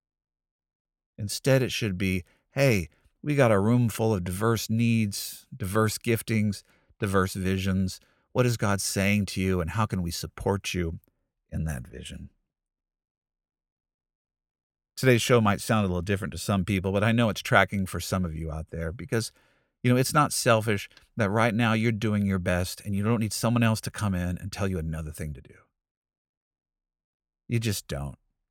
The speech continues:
But you do need someone to value the voice of God in you.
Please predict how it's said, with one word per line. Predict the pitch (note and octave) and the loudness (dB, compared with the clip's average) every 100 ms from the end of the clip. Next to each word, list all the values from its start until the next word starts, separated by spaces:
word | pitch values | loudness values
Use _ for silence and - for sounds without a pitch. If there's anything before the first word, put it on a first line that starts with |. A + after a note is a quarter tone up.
| _ | _
But | A2+ | -2
you | A#2 | 0
do | B2 C3+ | 2 4
need | B2 G2+ | 2 0
someone | - A2 G#2 G2 | 0 2 2 0
to | G2 | -2
value | G2 F#2+ F#2+ G2+ G2+ G2 | -4 2 4 4 2 -2
the | E2+ | -2
voice | E2+ F2+ - | -2 -4 -4
of | D#2+ | -6
God | D#2 D2+ D2+ | -6 -4 -6
in | C#2+ | -10
you. | D#2+ D#2+ | -10 -12